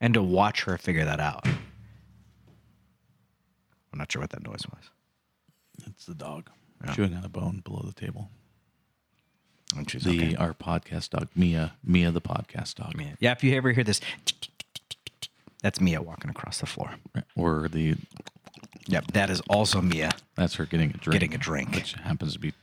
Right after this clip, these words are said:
Speaker 2: way too close to
Speaker 1: Well,
Speaker 2: the microphones.
Speaker 1: sometimes you sound like that. I'm not gonna lie.
Speaker 2: Yeah. Well, I'm, yeah.
Speaker 1: You do have good
Speaker 2: Drink
Speaker 1: wine
Speaker 2: away.
Speaker 1: today, by the way.
Speaker 2: Yep. Yeah. A little shout out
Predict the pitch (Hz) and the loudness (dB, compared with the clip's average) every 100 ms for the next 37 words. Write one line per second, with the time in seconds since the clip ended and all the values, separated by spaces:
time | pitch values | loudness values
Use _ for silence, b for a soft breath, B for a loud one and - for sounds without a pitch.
0 | - - 95 95 - 80 80 156 170 165 | -16 0 4 4 2 0 4 4 6 4
1 | 165 90 - 165 - - _ B B B | 4 2 0 -2 -2 -4 _ B B B
2 | B - 147 180 165 117 160 127 85 69 | B 6 6 8 6 6 6 6 2 -2
3 | - 73 - 120 110 92 73 - - - | -4 -4 4 6 6 4 2 -6 -6 -6
4 | - _ _ - - 80 80 - 80 80 | -6 _ _ -6 -4 -2 -4 -6 -8 -8
5 | _ _ - 113 131 104 90 82 85 78 | _ _ 2 6 6 4 2 4 4 2
6 | 73 76 - - - _ - 101 98 _ | 0 -4 0 0 -2 _ -8 -4 -4 _
7 | _ _ - 90 - 85 85 87 92 | _ _ -8 -8 -4 -2 2 0 0